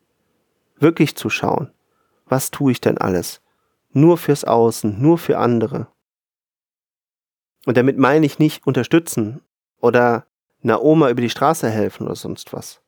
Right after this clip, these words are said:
sondern das Allermeiste, was die allermeisten Menschen tun, ist ja nicht wirklich für sie, sondern es geht ja auch da wieder um Außenwahrnehmung.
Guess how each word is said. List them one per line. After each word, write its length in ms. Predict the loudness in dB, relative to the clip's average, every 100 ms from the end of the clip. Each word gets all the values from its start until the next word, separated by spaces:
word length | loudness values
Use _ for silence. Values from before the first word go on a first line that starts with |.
| _ _ _ _ _
sondern 320 | -4 0 2 0
das 140 | -4
Allermeiste, 1000 | 0 2 4 2 2 2 -2 0 2 2
was 160 | -2
die 140 | -4 -4
allermeisten 800 | 0 2 2 2 0 -2 -2 0
Menschen 460 | 2 0 -4 -10
tun, 460 | -2 2 4 2 -2 _ _ _ _ _ _ _ _ _ _ _ _ _ _ _ _
ist 400 | 0 0 -4 0
ja 160 | 2
nicht 260 | 4 0 0
wirklich 360 | 0 0 -4 -2
für 180 | -2
sie, 280 | -2 -6 -12 _ _ _
sondern 340 | -2 0 2 0
es 160 | -6
geht 220 | -4 -2 2
ja 180 | 2
auch 140 | 0 -4
da 480 | 0 2 4 2 0
wieder 340 | -2 2 2
um 160 | 2 0
Außenwahrnehmung. 880 | 0 0 0 0 0 -2 -8 -10